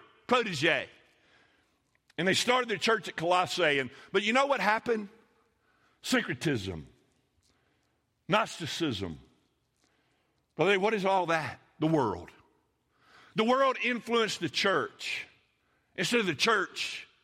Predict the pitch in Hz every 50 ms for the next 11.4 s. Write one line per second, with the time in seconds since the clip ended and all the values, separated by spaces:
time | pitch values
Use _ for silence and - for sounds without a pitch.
0 | _ _ _ _ _ _ _ _ _ _ _ _ _ 127 127 123 120 120 120 117
1 | 104 92 - - 107 95 92 82 80 - _ _ _ _ _ _ _ _ _ _
2 | _ _ _ _ _ - 98 92 92 90 80 73 - - - - _ _ _ _
3 | _ _ _ _ _ _ _ _ _ _ - - - 196 226 247 - - 269 285
4 | 262 233 208 214 247 247 240 233 240 220 - - 240 233 214 208 214 214 185 -
5 | - 214 226 220 208 190 165 - 170 185 185 180 175 180 196 233 247 175 - 233
6 | 226 208 - - - 160 - 202 196 180 175 180 180 175 160 127 - - - -
7 | - 190 214 240 254 262 247 208 214 214 196 180 - - - 220 220 202 190 180
8 | 170 160 151 156 147 131 - - - - - 202 220 233 277 269 277 254 233 262
9 | 254 240 226 208 226 254 247 226 165 - 208 196 180 175 170 160 147 190 208 240
10 | 240 247 226 202 247 240 226 185 202 202 226 240 208 - 247 240 220 - - 190
11 | 185 214 240 233 220 196 143